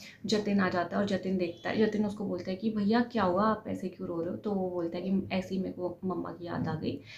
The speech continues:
तो इसलिए मुझे रोना आ गया।" अब वो दोनों ही वहाँ पे बैठ जाते हैं और वो दोनों बातें करने लग जाते हैं अपने बचपन की।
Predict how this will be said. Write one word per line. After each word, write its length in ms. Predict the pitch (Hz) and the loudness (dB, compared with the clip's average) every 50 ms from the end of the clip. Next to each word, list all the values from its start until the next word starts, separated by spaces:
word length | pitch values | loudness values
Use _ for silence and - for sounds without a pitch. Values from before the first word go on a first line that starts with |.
| - - - - | -18 -20 -12 -8
तो 60 | - | -6
इसलिए 240 | 196 190 - 190 175 | -6 -4 -2 0 0
मुझे 200 | 180 175 - 180 | 0 2 0 0
रोना 300 | 170 165 165 165 160 160 | -2 -2 -2 -4 -2 -2
आ 140 | 160 156 - | -2 -2 -2
गया।" 200 | - - 170 - - - | -4 -6 -8 -8 -2 0
अब 100 | 233 214 | 4 4
वो 100 | 226 226 | 6 6
दोनों 260 | 220 220 208 202 202 | 6 6 6 6 6
ही 80 | 202 202 | 6 4
वहाँ 140 | 196 185 175 | 4 2 2
पे 100 | 180 185 | 0 0
बैठ 240 | 180 180 170 165 | 0 0 0 0
जाते 260 | 160 170 165 165 - 208 | -2 -2 -4 -4 -2 -2
हैं 80 | 214 | -2
और 60 | 208 | -2
वो 60 | 202 190 | -2 -2
दोनों 240 | 190 185 185 185 | 0 0 0 0
बातें 280 | 175 170 160 160 165 - | 0 0 -2 -4 -4 -6
करने 220 | 170 165 165 160 | -4 -4 -2 -2
लग 100 | 160 160 | -2 -2
जाते 260 | 160 160 151 151 160 175 | -2 -2 -2 -2 -2 -4
हैं 60 | 170 | -2
अपने 120 | - 202 | 0 0
बचपन 360 | 190 175 165 - - - 165 | 0 0 0 -2 -4 -8 -8
की। 240 | 160 160 - 165 - | -8 -8 -8 -12 -14